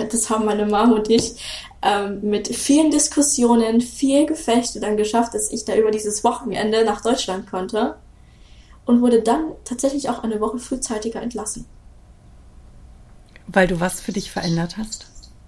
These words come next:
Speaker 1: Ja, ich hab natürlich, äh, meine Schwingung hat sich total verändert und ich hab gemerkt, okay, wenn ich jetzt weiterhin so trotzig hier, äh, rummache und die ganze Zeit hier total, ähm, dieses Verhalten an den Tag lege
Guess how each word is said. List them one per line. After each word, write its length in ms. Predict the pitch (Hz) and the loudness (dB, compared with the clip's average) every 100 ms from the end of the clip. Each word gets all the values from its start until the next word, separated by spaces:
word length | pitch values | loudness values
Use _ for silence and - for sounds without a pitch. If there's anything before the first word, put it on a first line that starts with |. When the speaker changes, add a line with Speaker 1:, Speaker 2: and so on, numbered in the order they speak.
| - - - - - - - | -20 -20 -20 -20 -20 -8 2
Speaker 1:
Ja, 140 | 233 | 2
ich 140 | 226 247 | 4 2
hab 120 | 233 | 2
natürlich, 600 | 220 - 214 214 214 - | 0 2 2 2 0 -2
äh, 20 | |
meine 220 | 208 202 | -4 -4
Schwingung 340 | 208 214 208 226 | -4 -2 -2 -2
hat 120 | 226 | -4
sich 120 | 220 | -6
total 340 | 226 - 214 226 | -6 -6 -6 -6
verändert 460 | - - 233 240 | -6 -2 0 0
und 120 | 220 | -2
ich 120 | 220 233 | -6 -6
hab 160 | 214 | -6
gemerkt, 400 | - 220 226 240 | -6 -4 -4 -4
okay, 280 | 233 - 220 220 | -6 -4 -4 -4
wenn 120 | 196 | -6
ich 100 | 196 | -8
jetzt 200 | 208 - | -8 -2
weiterhin 360 | 233 214 208 | -2 0 -4
so 160 | 208 214 | -2 -4
trotzig 600 | - 247 247 214 226 226 - - - - | -2 -2 0 2 2 0 -8 -20 -20 -14
hier, 280 | - - 220 | -4 2 4
äh, 420 | 214 214 202 202 185 | 4 0 0 0 0
rummache 680 | 240 311 226 226 247 233 | 4 6 6 4 4 2
und 240 | 220 214 214 | 0 -6 -6
die 60 | |
ganze 280 | 214 240 226 | -2 -2 -2
Zeit 480 | - 220 214 233 - | 0 2 4 2 -2
hier 240 | 226 226 | -4 -2
total, 600 | 226 226 - 214 214 214 214 | -2 -4 -2 2 4 4 0
ähm, 140 | 202 | -6
dieses 240 | 214 214 - | -6 -6 -2
Verhalten 260 | 254 320 | 0 0
an 100 | 359 | 0
den 120 | 311 285 | 0 0
Tag 260 | 269 226 | 0 0
lege 380 | 208 196 185 | 0 -4 -6